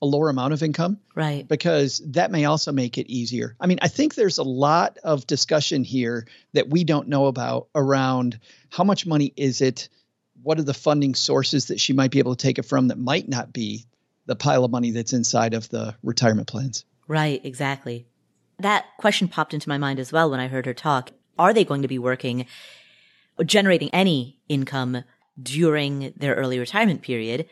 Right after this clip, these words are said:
Speaker 2: And if so, I mean, imagine the Roth value on that. They would presumably be in a much lower tax bracket. So if they can Roth that money, that's gonna be massive optimization right there.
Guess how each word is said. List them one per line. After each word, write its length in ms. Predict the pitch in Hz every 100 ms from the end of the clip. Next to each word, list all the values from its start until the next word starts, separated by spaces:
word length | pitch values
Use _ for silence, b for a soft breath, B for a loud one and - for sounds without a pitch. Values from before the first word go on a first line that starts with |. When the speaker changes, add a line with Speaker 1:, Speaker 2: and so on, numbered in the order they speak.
| b b _ _
Speaker 2:
And 320 | 175 170 156 -
if 200 | 175 165
so, 460 | - - 220 170 151
I 120 | 170
mean, 160 | 175 147
imagine 500 | 143 202 214 190 147
the 100 | 123
Roth 300 | 135 147 -
value 340 | 143 139 139
on 160 | 117 120
that. 240 | 160 135
They 120 | 147
would 260 | 139 135 -
presumably 540 | - 143 185 175 147
be 160 | 135 131
in 60 | 123
a 40 |
much 320 | 123 156 -
lower 240 | 139 143 127
tax 320 | 139 147 -
bracket. 560 | 139 113 117 117 113 B B B B
So 200 | - 190
if 120 | 165
they 140 | 170 190
can 220 | 185 147
Roth 380 | 156 180 - -
that 380 | 120 135 147 208
money, 400 | 220 247 277 277 _ _ _ _ _ _
that's 300 | 139 151 -
gonna 160 | - 196
be 380 | 147 135 131 -
massive 380 | 147 143 - 147
optimization 680 | 127 - 131 131 123 135
right 220 | 123 135 131
there. 340 | 147 -